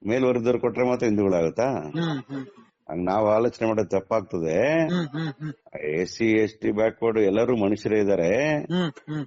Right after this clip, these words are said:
Speaker 1: ಅವರ ಏಳಿಗೆಗೂ ನಾವು ಕೆಲಸ ಮಾಡ್ಬೇಕು. ಸಂವಿಧಾನ ಆಶಯ ಏನಿದೆ?
Speaker 2: ಹ್ಮ್.
Speaker 1: ಶೋಷಿತ ವರ್ಗಗಳ ಪರವಾಗಿರ್ಬೇಕು.
Speaker 2: ಹ್ಮ್.
Speaker 1: ಶೋಷಿತ ವರ್ಗ ಅಂದ್ರೇನು?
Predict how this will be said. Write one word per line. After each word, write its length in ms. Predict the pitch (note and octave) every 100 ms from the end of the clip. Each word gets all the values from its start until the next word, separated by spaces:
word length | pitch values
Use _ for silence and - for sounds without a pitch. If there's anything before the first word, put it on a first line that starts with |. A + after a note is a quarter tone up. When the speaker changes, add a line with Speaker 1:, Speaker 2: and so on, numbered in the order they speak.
| -
Speaker 1:
ಅವರ 280 | F2 A#2+ C#3+
ಏಳಿಗೆಗೂ 680 | C#3 C#3+ C3+ C#3+ C#3+ F3 E3
ನಾವು 160 | D3
ಕೆಲಸ 220 | - A#2+
ಮಾಡ್ಬೇಕು. 440 | C3 C3 A#2+ G2 G2
ಸಂವಿಧಾನ 440 | A2 A#2+ C#3+ D#3 D3+ D3
ಆಶಯ 340 | D3+ D3+ C#3+
ಏನಿದೆ? 480 | C3+ B2 B2 B2 B2
Speaker 2:
ಹ್ಮ್. 500 | B2 _ F3 F3 C3+ _ _ _
Speaker 1:
ಶೋಷಿತ 340 | - D3 C#3+ C#3+
ವರ್ಗಗಳ 480 | C3+ B2 B2+ B2+ C3
ಪರವಾಗಿರ್ಬೇಕು. 1080 | G#2+ A2 A2 G2+ F#2+ F2+ - A2 F#2+ - -
Speaker 2:
ಹ್ಮ್. 200 | E3+ C3+
Speaker 1:
ಶೋಷಿತ 360 | - D3 D#3+ D#3+
ವರ್ಗ 280 | D3 C#3+ C3+
ಅಂದ್ರೇನು? 760 | C3+ A#2 G#2+ A#2 B2+ C3 C3